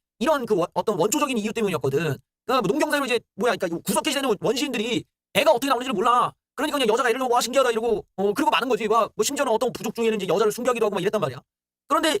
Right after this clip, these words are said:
이제 신석기로 넘어오고 도구를 사용할 수 있게 되니까 애들이 굳이 막 고생을 안 해도 돼. 모여가지고 재배를 하면 된단 말이야. 농작물을 재배할 수가 있게 되니까 정착이란 걸 하게 되는 거야, 정착.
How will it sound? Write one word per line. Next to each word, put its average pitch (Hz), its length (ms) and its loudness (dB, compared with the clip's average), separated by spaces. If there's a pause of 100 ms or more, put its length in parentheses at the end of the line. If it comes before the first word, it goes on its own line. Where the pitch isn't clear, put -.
이제 240 320 -2
신석기로 - 340 -2
넘어오고 240 260 0
도구를 233 240 -2
사용할 247 160 -2
수 233 60 -4
있게 190 100 -6
되니까 208 360 -2 (240)
애들이 320 200 0
굳이 226 420 -4 (260)
막 - 140 -4
고생을 320 280 2
안 202 80 2
해도 240 100 -2
돼. 220 80 2
모여가지고 240 460 0 (640)
재배를 277 260 2
하면 240 120 0
된단 190 180 -4
말이야. 131 240 -2 (300)
농작물을 240 440 0
재배할 185 220 2
수가 226 140 0
있게 240 100 -4
되니까 202 360 -2 (320)
정착이란 294 400 2
걸 277 80 2
하게 254 120 2
되는 214 120 0
거야, 233 100 2
정착. 165 280 -4